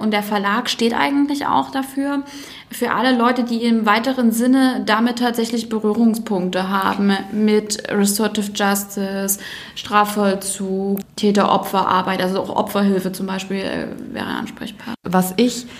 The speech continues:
Speaker 2: als große Stärke dieses Buches wahrnehme, ist tatsächlich der Anfang. Denn sie geht unfassbar toll auf diese grundsätzlichen Fragen ein, die wir heute irgendwie auch aufgerissen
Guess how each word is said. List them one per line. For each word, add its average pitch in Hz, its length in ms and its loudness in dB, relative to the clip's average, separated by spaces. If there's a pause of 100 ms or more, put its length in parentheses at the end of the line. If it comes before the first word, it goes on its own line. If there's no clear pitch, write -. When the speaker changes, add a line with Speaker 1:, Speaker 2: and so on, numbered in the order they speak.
(280)
Speaker 2:
als 185 280 0
große 226 260 0
Stärke 196 400 0
dieses 175 300 -2
Buches 208 420 -2
wahrnehme, 165 640 2 (460)
ist 240 340 0 (160)
tatsächlich 214 600 -4
der 208 180 0
Anfang. 170 540 -2 (1080)
Denn 214 600 4
sie 214 520 4 (180)
geht 226 380 0 (140)
unfassbar 240 840 0
toll 240 600 0 (220)
auf 202 220 -4
diese 220 300 0
grundsätzlichen 247 800 0
Fragen 226 400 2
ein, 196 200 0
die 190 140 -2
wir 196 140 0
heute 226 260 0
irgendwie 202 380 -2
auch 196 200 -2
aufgerissen 175 800 -2